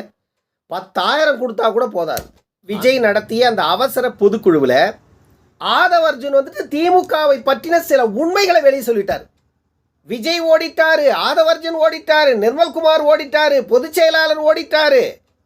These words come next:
எல்லாரும் ஓடிட்டாங்க, ஒருத்தர் கூட இல்ல அப்படின்னு திமுக கத்தி கதறி கூப்பாடு போட்டதை ஆவேசமாக திமுகவினுடைய அயோக்கியத்தனத்தை எல்லாத்தையும் கிழிச்சு தொங்க போட்டாரு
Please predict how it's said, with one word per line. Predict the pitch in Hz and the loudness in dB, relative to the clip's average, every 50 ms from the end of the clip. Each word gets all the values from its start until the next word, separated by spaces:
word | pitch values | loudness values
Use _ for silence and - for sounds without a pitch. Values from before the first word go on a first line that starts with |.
| _ _ _ _ _ _ _ _ _ _ - | _ _ _ _ _ _ _ _ _ _ -8
எல்லாரும் | 131 180 226 277 320 349 370 381 415 415 403 392 370 | -4 -2 -2 -2 -2 -2 -2 -2 -2 -4 -2 0 0
ஓடிட்டாங்க, | 349 349 349 311 - 330 311 302 285 285 254 | 0 0 0 -2 -4 -2 -2 0 0 0 0
ஒருத்தர் | 214 220 240 277 - - 320 311 - - | 2 2 0 0 0 -6 -6 -6 -4 -6
கூட | 330 330 330 | -6 -4 -4
இல்ல | 311 311 311 294 294 277 233 170 - | -6 -2 0 0 0 2 0 -2 -2
அப்படின்னு | - 139 143 - 220 214 220 196 170 156 160 185 233 262 269 277 - - _ _ - _ _ _ _ _ _ _ _ _ - | -4 -6 -4 0 2 2 2 2 2 2 2 2 0 0 -2 -4 -4 -10 _ _ -20 _ _ _ _ _ _ _ _ _ -10
திமுக | 240 262 294 269 269 226 - 240 226 202 208 | -6 -6 -4 -4 -4 -2 -2 -2 -2 -2 -2
கத்தி | - - 214 226 214 _ _ - 320 269 208 - | -2 -2 -2 -2 -4 _ _ -8 -8 -8 -8 -6
கதறி | - - 202 220 214 262 247 226 175 - | -4 -2 -2 -2 -2 -4 -8 -8 -8 -4
கூப்பாடு | - 214 247 233 247 233 220 202 185 | -2 -2 -2 0 2 0 0 0 -2
போட்டதை | - 170 160 147 147 131 123 123 127 123 123 120 - _ _ _ _ _ _ _ _ _ _ _ _ _ _ _ _ - | -4 -4 -4 -4 -4 -6 -6 -4 -4 -4 -4 -6 -8 _ _ _ _ _ _ _ _ _ _ _ _ _ _ _ _ -6
ஆவேசமாக | - 151 185 233 269 294 294 285 277 262 233 - 220 196 185 185 196 185 160 165 156 156 151 151 _ | -4 -2 0 0 0 2 4 4 4 4 2 0 -4 -4 -2 -2 -4 -4 -4 -4 -2 -4 -4 -6 _
திமுகவினுடைய | - 220 277 294 277 269 220 - 233 214 214 208 190 196 196 220 220 - | -10 -8 -6 -4 -4 -4 -4 0 0 2 2 2 0 -2 0 -2 -2 0
அயோக்கியத்தனத்தை | - 165 202 220 262 285 294 294 277 233 247 233 - 202 190 185 - - 156 147 151 151 151 139 135 156 | 0 -2 0 0 2 2 2 2 2 0 -4 -2 -2 -2 -4 -4 -2 0 0 2 2 2 0 -2 0 0
எல்லாத்தையும் | 180 226 240 240 233 214 220 226 220 269 214 - _ | 0 0 2 0 0 0 0 -2 -4 -8 -12 -14 _
கிழிச்சு | - 285 320 339 339 339 - - 294 - - | -8 -4 -4 -4 -4 -6 -6 -6 -6 -4 -2
தொங்க | - 208 226 247 277 | -2 -2 2 2 0
போட்டாரு | 277 392 202 190 185 175 170 185 247 | 0 0 -2 -2 0 0 0 2 2